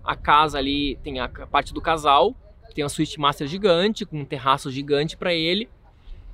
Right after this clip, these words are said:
Deixa eu tentar botar aqui. Agora tem esse recurso, né, do, ah, eu não vou conseguir procurar, tem que deixar a mão aqui.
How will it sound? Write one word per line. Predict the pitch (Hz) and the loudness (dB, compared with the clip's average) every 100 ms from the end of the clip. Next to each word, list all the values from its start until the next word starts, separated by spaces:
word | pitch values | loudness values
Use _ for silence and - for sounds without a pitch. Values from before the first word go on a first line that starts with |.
| - - - - - - | -14 -14 -14 -16 -18 -18
Deixa | - 202 | -6 -4
eu | |
tentar | 185 180 | 0 0
botar | 165 147 | 0 0
aqui. | 143 - 175 - - - - - - - - - - - - - - - | -2 -2 -16 -18 -20 -20 -20 -20 -20 -20 -20 -20 -20 -20 -20 -16 -16 -12
Agora | 120 127 | -2 -2
tem | - 135 | 0 -4
esse | - 139 | -2 0
recurso, | 131 - 139 - 131 | 0 0 -2 0 0
né, | 113 123 | 2 2
do, | 113 107 107 - - - - - - - - - - - - - - - - | 0 0 -2 -8 -10 -10 -16 -16 -14 -16 -16 -16 -16 -16 -20 -20 -20 -18 -10
ah, | - 123 127 | 2 6 6
eu | |
não | 120 117 | 6 4
vou | 127 | 2
conseguir | - 135 127 | 0 0 0
procurar, | 120 - 123 110 110 - | 0 0 4 4 4 -2
tem | 117 | 0
que | |
deixar | 117 117 - 120 123 | 2 2 2 4 4
a | |
mão | 120 117 117 110 | 4 4 2 0
aqui. | - - | -2 -6